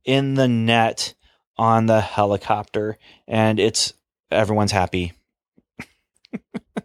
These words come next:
And so here's the thing.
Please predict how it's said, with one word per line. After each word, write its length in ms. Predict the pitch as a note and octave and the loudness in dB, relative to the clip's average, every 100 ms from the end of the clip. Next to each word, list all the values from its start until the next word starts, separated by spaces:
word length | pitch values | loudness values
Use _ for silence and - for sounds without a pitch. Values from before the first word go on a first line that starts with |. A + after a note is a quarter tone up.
| _ _ _ - - - - | _ _ _ -14 -14 -8 -2
And 280 | D3 C#3+ - _ - - - | 0 0 -4 _ -20 -20 -10
so 540 | - G3+ G3+ F#3+ - _ _ _ - - | -2 2 2 2 -2 _ _ _ -20 -12
here's 320 | D#3 B3+ B3+ | -2 0 0
the 100 | D#3+ | -2
thing. 460 | - A2+ G2+ G#2 | 0 -2 -2 -12